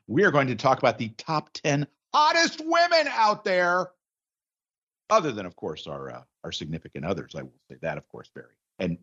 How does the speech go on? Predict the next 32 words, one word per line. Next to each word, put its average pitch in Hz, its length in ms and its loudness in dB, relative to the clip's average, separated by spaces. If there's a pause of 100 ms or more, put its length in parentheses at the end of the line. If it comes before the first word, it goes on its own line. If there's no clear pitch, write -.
uh, 80 200 4
I 110 80 2
don't 170 80 0
know 202 80 4
if - 100 -2
Pam 156 240 2
Grier's 120 340 6
on 80 100 6
this 78 200 2
list, 110 140 2
but 214 100 4
anyway, - 180 0 (200)
our 202 160 2
friends 214 440 0
at 185 60 -2
the 170 80 0
top 180 380 -6
ten 175 280 0
dot 143 320 2
com 143 240 6
are 113 120 6
offering 113 340 4
up 107 200 2
their 240 200 4
choices 113 540 2 (280)
for 135 100 2
the 120 80 6
top 175 400 2
ten, 156 260 2
quote, 202 480 2
hottest 294 500 2
women. 233 540 -2